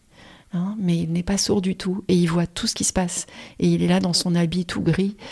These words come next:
au service, euh, de Zorro, qui lui est très visible, c'est le héros, et cetera, c'est lui qui se met en œuvre.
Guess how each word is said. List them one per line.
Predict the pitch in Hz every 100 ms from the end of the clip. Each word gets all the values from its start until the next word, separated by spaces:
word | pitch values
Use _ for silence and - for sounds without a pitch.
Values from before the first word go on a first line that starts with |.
| -
au | -
service, | 170 - 185 190 240 233 -
euh, | 170 160
de | 175
Zorro, | 175 175 220 262 - - -
qui | 180
lui | 160 180
est | 170
très | - 185
visible, | 180 175 185
c'est | -
le | 160
héros, | 165 165 185 190
et |
cetera, | 175 - 170 170 175
c'est | 175 170
lui | 170
qui | - -
se | -
met |
en | 160 175
œuvre. | 220 170